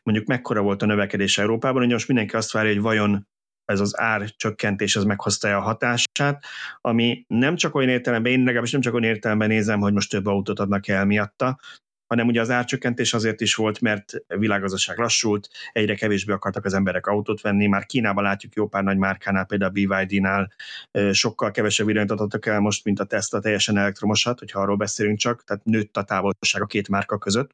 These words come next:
most már második negyedévben. Tehát azért ott is látszik ez a lassulás, és ezért volt fontos, hogy most a Teslánál is visszaesés lesz, vagy pedig legalább egy kis növekedés. De a lényeg az, hogy Európára megnéztem, bejöttek az adatok, majd erről lesz egy külön cikkünk. Ö, az E U-ban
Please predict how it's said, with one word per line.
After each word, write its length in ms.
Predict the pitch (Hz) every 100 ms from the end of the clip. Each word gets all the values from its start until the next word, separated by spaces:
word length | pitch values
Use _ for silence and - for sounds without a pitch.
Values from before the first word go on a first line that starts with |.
| -
most 140 | -
már 100 | 92
második 380 | 95 90 98 82
negyedévben. 580 | 95 98 107 123 131 139 - - -
Tehát 180 | 127 123
azért 160 | 139
ott 160 | 151 151
is 120 | 104
látszik 320 | 117 104 117
ez 100 | 104
a 40 | 98
lassulás, 720 | 113 - - 165 170 - _ - - - _ _
és 380 | - 139 135 - -
ezért 320 | 131 127 120
volt 180 | 117 110
fontos, 340 | 120 113 110
hogy 120 | 113
most 220 | 104 104 120
a 60 |
Teslánál 440 | 107 107 110 101 98
is 80 |
visszaesés 600 | 127 180 - 165 - 135
lesz, 240 | 127 117 -
vagy 160 | 113
pedig 220 | - 101 95
legalább 340 | 92 95 95
egy 140 | 95
kis 160 | - -
növekedés. 600 | 107 131 151 160 160 - - - - - - _
De 100 | 131
a 40 |
lényeg 260 | 190 190 127
az, 140 | 143
hogy 140 | 131 123
Európára 540 | 147 117 107 101 107
megnéztem, 500 | 107 104 104 - 123
bejöttek 400 | 110 104 110 104
az 100 | 104
adatok, 480 | 104 107 160 175 -
majd 180 | 104 101
erről 200 | 101 104
lesz 200 | 107 -
egy 80 |
külön 260 | 101 113 101
cikkünk. 520 | 101 123 139 151 151 - - - -
Ö, 300 | - 123 120 -
az 140 | 120
E 120 | 156
U-ban 500 | 123 104 113 151 175